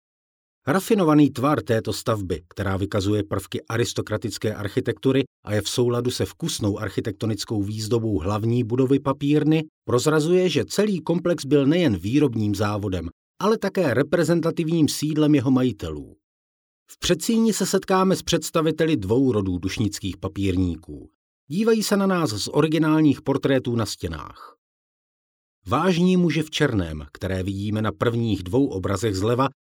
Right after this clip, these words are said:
jsou Krečmerové. Tento rod vlastnil papírnu téměř sto padesát let,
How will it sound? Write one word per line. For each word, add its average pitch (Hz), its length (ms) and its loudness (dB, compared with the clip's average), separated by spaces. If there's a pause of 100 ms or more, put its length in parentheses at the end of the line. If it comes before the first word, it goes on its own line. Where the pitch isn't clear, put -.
jsou 143 340 2
Krečmerové. 85 800 -4 (920)
Tento 220 320 2
rod 202 160 2
vlastnil 156 420 0
papírnu 147 540 2
téměř 135 380 2
sto - 240 -2
padesát 107 540 -2
let, 82 240 -8